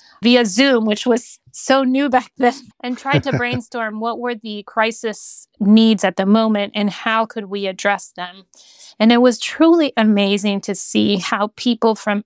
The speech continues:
Speaker 1: every sector of society joined in with us right away. We had folks coming, obviously, from the health systems here and U N C, the public schools, government, public health, education,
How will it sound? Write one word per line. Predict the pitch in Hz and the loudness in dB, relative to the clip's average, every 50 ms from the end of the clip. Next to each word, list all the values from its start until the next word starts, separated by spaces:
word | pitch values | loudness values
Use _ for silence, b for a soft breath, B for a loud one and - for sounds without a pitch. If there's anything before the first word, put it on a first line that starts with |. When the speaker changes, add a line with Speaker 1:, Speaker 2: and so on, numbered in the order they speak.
| _ | _
Speaker 1:
every | - 254 254 277 277 285 269 | -2 -2 -2 0 -2 -2 -2
sector | - - - 240 220 214 - - 214 202 - | -4 -4 -4 -4 -4 -4 -4 -4 -4 -2 -2
of | 196 180 | -4 -10
society | - - - 196 - - - - 196 196 196 196 196 180 202 196 202 202 b b b b b b b b b b b b b _ 185 165 | -10 -8 -8 -8 -8 -8 -6 -4 -4 -2 -4 -6 -8 -10 -10 -12 -12 -12 b b b b b b b b b b b b b _ -16 -6
joined | - 226 226 226 220 220 220 214 214 - | 0 0 2 2 2 0 0 -2 -2 -2
in | 208 208 208 196 196 | 0 0 0 0 -2
with | 190 185 - | -4 -4 -4
us | 202 190 180 180 - - - - _ _ | -2 -4 -4 -4 -6 -12 -16 -16 _ _
right | 359 226 202 208 214 208 214 202 | -10 -6 -2 -2 0 0 -2 -4
away. | 202 185 170 175 165 170 175 - | -6 -8 -8 -8 -8 -6 -8 -6
We | 233 240 226 | -4 -4 -2
had | 220 240 214 208 | -2 -4 -4 -6
folks | - - 226 214 196 - - - | -6 -4 -2 -2 -2 -4 -8 -10
coming, | - - 220 202 202 196 196 - - | -4 -4 -4 -2 -4 -6 -6 -4 -2
obviously, | 220 233 226 240 233 - - 214 | -2 0 0 -2 -6 -4 -4 -4
from | 208 - 214 202 | -2 -2 -2 -2
the | 202 180 | -2 -2
health | - 226 202 190 - | 0 -2 -2 -2 -4
systems | - 208 190 - - 202 185 180 - | -8 -8 -10 -10 -10 -16 -14 -12 -12
here | - - - 240 233 226 220 220 220 214 | -10 -4 0 2 2 4 4 4 2 2
and | 214 190 185 202 | 0 0 -2 -2
U | 202 202 202 | -4 -2 -2
N | 202 202 | -4 -4
C, | - - - 254 240 233 226 226 220 - _ _ _ - | -6 -4 0 0 2 2 2 2 0 -2 _ _ _ -2
the | 214 220 - | -2 -2 -2
public | - - - 254 226 240 233 233 | 0 0 -2 0 0 0 -2 -2
schools, | - - - - 240 240 226 220 220 214 214 214 208 - _ _ _ | -4 -14 -10 -4 -2 0 2 2 2 2 2 0 -2 -6 _ _ _
government, | - 269 285 247 247 233 220 214 190 - - | 0 2 2 2 2 0 0 0 -2 -4 -4
public | - 294 277 254 226 214 - | -2 -2 2 2 0 -2 -2
health, | - - 233 214 208 208 - - | -4 -2 -2 0 0 -2 -2 -4
education, | - 247 220 - 226 220 - - 240 226 220 - - - 220 208 202 196 202 | -4 -4 -4 -4 -8 -10 -6 -4 -2 -2 -2 -2 0 0 0 0 0 -2 -8